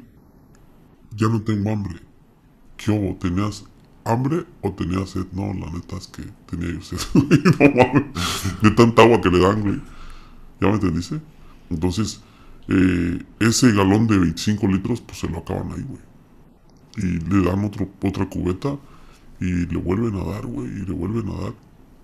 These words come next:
Igual y le dan unas tres cubetas, güey. <clears throat> Entonces ya ahí viene la, la pregunta de rigor, güey. "A ver, cabrón, ¿tú mataste a la persona? ¿Sí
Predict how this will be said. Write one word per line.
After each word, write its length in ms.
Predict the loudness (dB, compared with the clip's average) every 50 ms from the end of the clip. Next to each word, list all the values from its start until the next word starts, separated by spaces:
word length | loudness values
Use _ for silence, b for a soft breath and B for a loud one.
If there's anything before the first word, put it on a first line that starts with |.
| -20 -20 -20 -20 -20 -20 -20 -16 -8 -4
Igual 320 | -2 0 2 2 2 0
y 40 | 0
le 160 | 0 0 0
dan 220 | 2 0 0 -2 -2
unas 400 | -2 -2 -4 -4 -6 -8 -12 -18 -20 -20 -20 -20 -20 -12 -6
tres 280 | -4 -4 -4 -4 -6
cubetas, 420 | -8 -8 -6 -6 -6 -8 -10 -14 -14 -14
güey. 140 | -16 -18 -18 -20 -20 -20 b b b b b b b b b b b -4 0
<clears throat> 520 | 2 4 6 8 8 8 8 6 4 0 -4 -10 -16 -20 -20 -20 -20 -20 -20 -20 -20 -20 -20 -20 -20 -20 -20 B B B B B B B B B B B -4
Entonces 400 | -2 0 0 2 2 2 2 2
ya 120 | 0 -2 -2 -4
ahí 120 | -6 -6 -4
viene 280 | -4 -6 -6 -6 -8 -10
la, 100 | -10 -12 -14 -18 -20 -20 -20 -20 -20 -20 -14 -8
la 120 | -6 -6 -2
pregunta 360 | -2 0 0 0 0 0 0
de 80 | 0 0
rigor, 300 | 0 0 0 0 -2 -4
güey. 180 | -4 -6 -8 -10 -14 -20 -20 -20 -20 -20 -20 -20 -20 -20 -20 -20 -20 -12 -8
"A 80 | -4
ver, 220 | -2 -2 -2 -2 -4
cabrón, 320 | -6 -8 -10 -10 -12 -14 -16 -20 -20 -20 -20 -20 -20 _ _ -20 -20 -20 -20 -20 _ -20 B B B B B B B B B -20 -10 -4
¿tú 100 | -2 0
mataste 540 | 2 2 0 -2 -2 -4 -4 -4 -4 -4 -6
a 40 | -6
la 80 | -6
persona? 480 | -6 -8 -10 -10 -10 -8 -8 -8 -8 -8 -10 -14 -20 -20 -20 -20 -20 -20 -20 -20 -20 -20 -20 -20 -20 -14
¿Sí 400 | -10 -6 -2 0 0 0 -2 -6